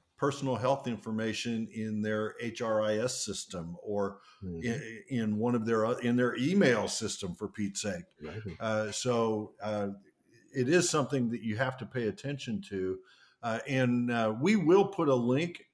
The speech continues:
Speaker 1: to, uh, the Office of Civil Rights, to that page that talks about the, the cybersecurity breaches. Uh, we'll put a link to that in the show notes.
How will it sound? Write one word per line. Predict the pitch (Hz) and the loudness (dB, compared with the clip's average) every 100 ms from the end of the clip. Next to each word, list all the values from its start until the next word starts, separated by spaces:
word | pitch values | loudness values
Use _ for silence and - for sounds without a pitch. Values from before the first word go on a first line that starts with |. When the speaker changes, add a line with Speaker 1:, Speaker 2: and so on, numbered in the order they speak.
| - | -6
Speaker 1:
to, | 143 135 131 127 123 | 0 2 2 2 2
uh, | 113 107 - - - _ 107 | 2 0 -2 -14 -20 _ -12
the | 113 | -6
Office | 113 113 135 135 135 - | -4 0 2 2 0 -6
of | 101 | -4
Civil | 135 123 120 | -2 0 2
Rights, | 117 127 131 | 4 2 0
to | - 117 | -6 -4
that | 117 - | -4 -2
page | 117 120 147 143 - - | 0 2 0 -2 -8 -6
that | 107 104 - | -4 -4 -4
talks | 123 127 | -6 -6
about | 120 127 123 117 - | -6 -4 -4 -8 -10
the, | 117 113 110 107 - | -8 -6 -6 -6 -10
the | 110 | -14
cybersecurity | - 120 117 120 110 - 120 117 113 | -6 -4 -4 -6 -10 -10 -6 -4 -6
breaches. | 101 120 - 139 135 _ _ _ _ | -6 -8 -6 -8 -8 _ _ _ _
Uh, | 113 | -8
we'll | 120 | -6
put | 131 147 | -2 0
a | |
link | 123 127 127 | 2 2 0
to | 123 | -2
that | 120 117 113 | 0 0 -2
in | 117 104 | -2 -4
the | 92 | -4
show | - 131 | 0 2
notes. | 110 87 95 101 | 2 0 -6 -10